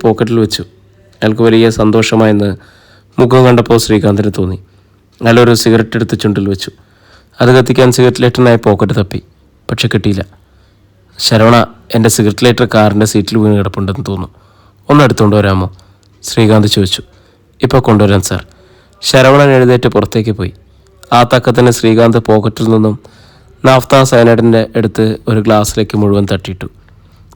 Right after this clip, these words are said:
നിമിഷ നേരം കൊണ്ട് വിഷം മദ്യത്തിൽ അലിഞ്ഞു ചേർന്നു. മറ്റേ ഗ്ലാസ് എടുത്ത്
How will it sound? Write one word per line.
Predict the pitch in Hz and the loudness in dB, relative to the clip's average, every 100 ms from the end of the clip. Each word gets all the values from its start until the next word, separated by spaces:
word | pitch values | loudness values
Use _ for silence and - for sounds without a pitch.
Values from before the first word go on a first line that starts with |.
| - | -2
നിമിഷ | 120 117 120 | 2 2 2
നേരം | 117 113 | 2 2
കൊണ്ട് | 113 110 107 - - - _ _ - | 2 2 0 -4 -20 -20 _ _ 0
വിഷം | 123 131 123 | 2 4 2
മദ്യത്തിൽ | 113 98 113 120 110 107 - | 0 0 -2 0 0 -2 -2
അലിഞ്ഞു | 101 104 101 | -2 0 0
ചേർന്നു. | 101 - 90 _ _ _ _ _ _ _ _ | -2 -6 -12 _ _ _ _ _ _ _ _
മറ്റേ | 113 113 127 | -2 0 2
ഗ്ലാസ് | 127 131 123 135 | 2 2 2 0
എടുത്ത് | 117 - | -2 -2